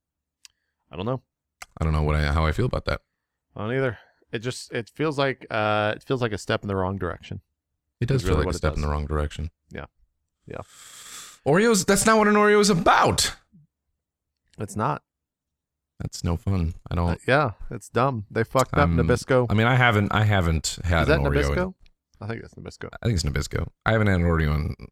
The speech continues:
Speaker 2: a really long time. But just hearing the fact that they're gonna do slim Oreos, even though I know that the other ones are still gonna exist, makes me not want to.
Speaker 1: Yeah. Um,
Speaker 2: 'Cause I'm essentially giving them money, and what are they gonna do with that money and just fund it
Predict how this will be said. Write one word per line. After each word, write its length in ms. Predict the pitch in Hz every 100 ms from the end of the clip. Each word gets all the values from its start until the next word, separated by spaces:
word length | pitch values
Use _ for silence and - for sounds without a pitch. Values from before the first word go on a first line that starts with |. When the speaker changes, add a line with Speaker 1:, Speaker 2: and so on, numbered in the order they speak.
| - -
Speaker 2:
a 60 | -
really 240 | 80 71
long 280 | 67 67 64
time. 300 | - 52 50 - _ _ _ _ _ _ _ _ -
But 100 | 82
just 140 | 80
hearing 260 | 98 90 80
the 60 |
fact 220 | 76 80 -
that 100 | 73
they're 80 | 76
gonna 180 | 73 71
do 100 | -
slim 320 | - 92 87
Oreos, 460 | 85 87 85 85 - -
even 280 | 185 180
though 180 | 175 165
I 60 | 156
know 180 | 151 147
that 120 | 135
the 120 | 139
other 100 | 131 127
ones 160 | 117
are 60 | 104
still 180 | - 110
gonna 120 | 107
exist, 500 | 85 92 95 - - _ _ _ _ _ _ _ _ _ _ _ _
makes 200 | 82 82
me 60 | 85
not 120 | 85 -
want 180 | 95
to. 160 | - 85 - _ _ _ _ _ _ -
Speaker 1:
Yeah. 320 | 110 98 92 _ -
Um, 540 | 113 104 98 92 95 - _ _
Speaker 2:
'Cause 80 | 92
I'm 120 | 98
essentially 420 | 90 120 104 104
giving 220 | 90 104
them 100 | 98
money, 400 | 90 92 87 80 - _
and 80 | 85
what 80 | 85
are 40 |
they 60 | 87
gonna 180 | 87 85
do 100 | 90
with 100 | 85
that 140 | 80
money 220 | 80 80
and 80 | 78
just 340 | 76 - - -
fund 380 | - - 90
it 120 | 85